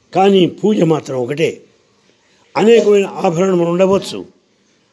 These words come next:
బంగారం ఒకటే. వస్త్రములు అనేకమైనప్పటికీ దారం ఒకటే స్వామి" అని ఘంటాపదంగా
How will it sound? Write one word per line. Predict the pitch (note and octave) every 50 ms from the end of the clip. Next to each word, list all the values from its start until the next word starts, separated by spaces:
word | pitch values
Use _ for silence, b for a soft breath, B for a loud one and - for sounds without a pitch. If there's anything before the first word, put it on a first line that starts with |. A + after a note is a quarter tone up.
| _ _ _ -
బంగారం | B2 D#3+ E3 D#3+ D#3 C#3 B2+ B2 A#2+ A#2
ఒకటే. | G#2 G2 - C3+ - A#2 G#2+ - - _ _ _ _ _ _ _ _ _ _ _ _ b b b b b -
వస్త్రములు | F3+ E3 E3 - - G#3+ A3 G#3+ G#3 G3
అనేకమైనప్పటికీ | G3 G#3 A3 A#3 A3+ A#3+ A#3 G#3+ G#3 G3+ G3 F#3 D3 F#3 D#3 C#3 A#2+ A2 G2 F2+ - - _ _ _ _ _ _ _ _ _ C3
దారం | C3 D#3 E3+ F3 E3
ఒకటే | D3 D3 D3+ F3 F#3+ F3 F#3+ E3
స్వామి" | - - D#3+ D3 C3 B2+ A#2+ G#2+ F2+ - b b b b b b _ -
అని | C#3+ E3+ E3+
ఘంటాపదంగా | C#3 C3+ - - - E3+ G3+ G3 - F#3 F3+ D#3 D#3+ C#3+ C3 C3 A#2+ A2 A2 A#2 B2